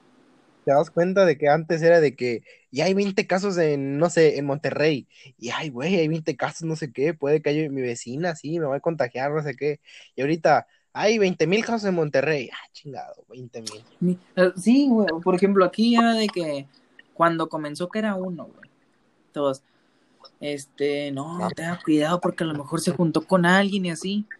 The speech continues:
Speaker 2: No salgan. Ahorita más de mil infectados, ¿eh? ¿Un alberquito qué, pa? Inga tu madre, güey. Dices,
Speaker 1: Güey,
Speaker 2: "Chingado, güey".
Speaker 1: otro tema,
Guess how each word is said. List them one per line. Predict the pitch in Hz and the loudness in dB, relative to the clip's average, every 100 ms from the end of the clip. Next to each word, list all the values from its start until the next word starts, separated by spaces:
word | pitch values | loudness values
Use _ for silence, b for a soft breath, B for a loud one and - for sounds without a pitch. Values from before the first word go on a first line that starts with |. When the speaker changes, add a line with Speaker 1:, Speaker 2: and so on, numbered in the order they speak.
| _ _ 160 | _ _ -6
Speaker 2:
No | 170 | -4
salgan. | 175 175 165 175 190 208 185 - _ _ _ _ - - | -2 0 0 0 -2 -4 -4 -14 _ _ _ _ -20 -6
Ahorita | 151 165 180 170 | -2 0 2 2
más | 165 170 | 0 0
de | 175 | 0
mil | 180 | 0
infectados, | 190 175 156 - 151 151 | -2 -4 -6 -2 0 0
¿eh? | 160 170 160 | -2 -4 -4
¿Un | 175 | -2
alberquito | 185 180 156 - 190 175 160 | 2 2 0 -4 -6 -6 -6
qué, | 165 | -6
pa? | 156 131 123 _ _ - - - _ _ _ _ | -4 -6 -6 _ _ -20 -20 -20 _ _ _ _
Inga | 277 311 320 320 311 302 | -6 -4 -6 -8 -6 -6
tu | - 285 | -8 -12
madre, | 269 233 - - - - 269 254 | -12 -12 -12 -12 -14 -14 -12 -10
güey. | 240 233 254 - - - _ _ _ _ _ - | -10 -12 -14 -16 -14 -20 _ _ _ _ _ -8
Dices, | 175 196 180 | -4 -2 2
Speaker 1:
Güey, | 190 | 2
Speaker 2:
"Chingado, | 226 247 233 202 | 2 2 4 2
güey". | 135 95 | 0 -2
Speaker 1:
otro | 427 - | -4 -4
tema, | 196 | -8